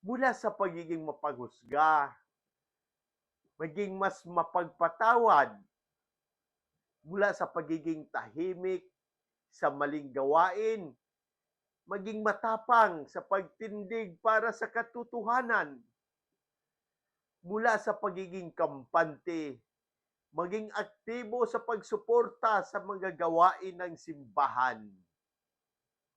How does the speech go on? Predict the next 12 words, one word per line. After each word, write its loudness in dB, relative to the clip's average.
Manalangin 4
tayo -2
para -4
sa -20
kagalingan -10
ng -16
lahat. -18
Panginoon -2
naming 2
Diyos, -2
inaabot -4
namin -4